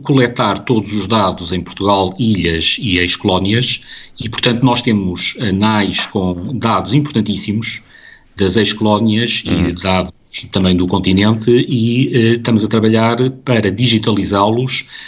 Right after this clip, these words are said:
Speaker 1: e poder ver, eh, estes fenómenos a uma escala muito mais longa. Isso é importante.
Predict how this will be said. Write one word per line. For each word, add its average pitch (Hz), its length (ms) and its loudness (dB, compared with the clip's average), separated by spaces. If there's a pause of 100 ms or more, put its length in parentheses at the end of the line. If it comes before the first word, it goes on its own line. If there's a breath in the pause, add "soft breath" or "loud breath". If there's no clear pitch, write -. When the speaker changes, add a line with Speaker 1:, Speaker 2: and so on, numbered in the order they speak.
(260 loud breath)
Speaker 1:
e 117 120 2
poder 113 420 2
ver, 123 460 2
eh, 120 920 2
estes 131 280 0
fenómenos 120 720 0
a 127 40 -2
uma 117 120 2
escala 120 400 0
muito 123 200 -2
mais 117 200 -2
longa. 92 320 0
Isso 135 240 0
é - 20 4
importante. 120 540 -2